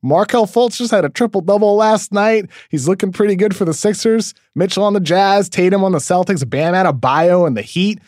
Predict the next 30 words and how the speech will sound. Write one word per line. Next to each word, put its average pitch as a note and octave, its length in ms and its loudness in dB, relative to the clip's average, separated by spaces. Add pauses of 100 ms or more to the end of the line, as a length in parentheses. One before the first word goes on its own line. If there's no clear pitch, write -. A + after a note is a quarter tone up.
(160)
Zach D#3+ 380 -2
Collins F#3 500 0
playing E3+ 520 0
more D3+ 260 2
minutes D#3 340 0
for - 80 -6
the C3 100 0
Blazers, D#3+ 640 -2 (220)
O E3+ 180 2
G F#3+ 120 0
Anunoby, E3 580 2
a A#2 40 -2
fixture - 460 -4
in D3+ 60 -2
the A#2+ 80 -2
Raptors' B2+ 520 -2 (280)
really, D3+ 400 0
really C#3+ 360 0
strong C#3 440 0
bench, C#3+ 420 -4 (260)
Jordan D3+ 340 2
Bell D#3 200 4
getting E3 280 2
minutes D3 220 -2
for - 80 -10
the A#2 100 -2
Warriors, D3 500 0
even A#3+ 240 -2
Sterling E3+ 640 0
Brown, A#2 500 -2